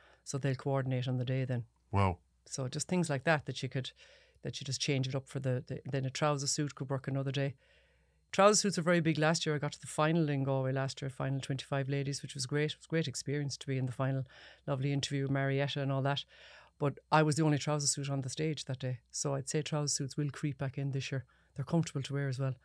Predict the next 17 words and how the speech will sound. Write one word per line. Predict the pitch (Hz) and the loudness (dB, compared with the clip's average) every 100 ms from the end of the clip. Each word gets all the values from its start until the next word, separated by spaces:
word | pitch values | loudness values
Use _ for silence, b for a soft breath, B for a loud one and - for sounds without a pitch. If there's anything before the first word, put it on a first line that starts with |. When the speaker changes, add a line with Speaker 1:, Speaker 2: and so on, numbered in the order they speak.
| _ _ - | _ _ -8
Speaker 1:
Even | 143 135 | -4 -2
if | 131 | -2
the | 131 | -2
rain | 135 139 | 0 0
comes, | 127 135 131 | 0 0 -2
the | 131 | -4
tan | - 131 135 | -4 0 0
won't | 131 131 | 0 0
be | 135 - _ _ _ _ 175 | -4 -6 _ _ _ _ 4
running | 185 220 | 8 8
<laughs> | 226 | 10
down | 269 | 10
her | 240 | 10
legs. | 226 240 233 - - b b _ - | 8 6 4 -2 -4 b b _ 4
Speaker 2:
And | 123 110 | 6 6
come | 117 117 | 6 8
here, | 143 147 | 10 10